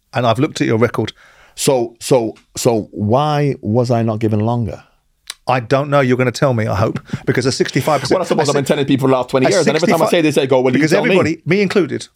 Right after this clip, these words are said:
Speaker 2: Hmm.
Speaker 1: me included, goes, "Well, if you want to have role models in football, if we're gonna make this argument," 'cause we used to have this argument with Ian Wright
Speaker 2: Hmm.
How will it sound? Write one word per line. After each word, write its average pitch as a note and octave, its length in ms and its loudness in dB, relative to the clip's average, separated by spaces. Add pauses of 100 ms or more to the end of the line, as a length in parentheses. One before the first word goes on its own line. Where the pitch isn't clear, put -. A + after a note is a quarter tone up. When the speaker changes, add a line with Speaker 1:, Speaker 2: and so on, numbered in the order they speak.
Speaker 2:
Hmm. G#2+ 220 0 (160)
Speaker 1:
me D#3+ 160 2
included, C#3+ 460 0
goes, C3 260 0 (160)
"Well, - 120 4
if B3+ 120 0
you C#4 100 0
want C4 240 2
to A3 120 0
have C#3+ 180 0
role C3 180 2
models A#2 340 -2
in A#2+ 120 -4
football, C3 440 -2
if D3+ 120 -2
we're D#3+ 80 2
gonna F#3 160 0
make E3 160 -2
this - 180 -4
argument," B2+ 280 -2
'cause - 80 -2
we - 20 2
used D#3+ 100 0
to E3 60 2
have C#3+ 80 0
this C#3 120 -4
argument C3 440 -2
with C3 120 2
Ian C3+ 220 0
Wright B2+ 400 -4
Speaker 2:
Hmm. F#2+ 160 -2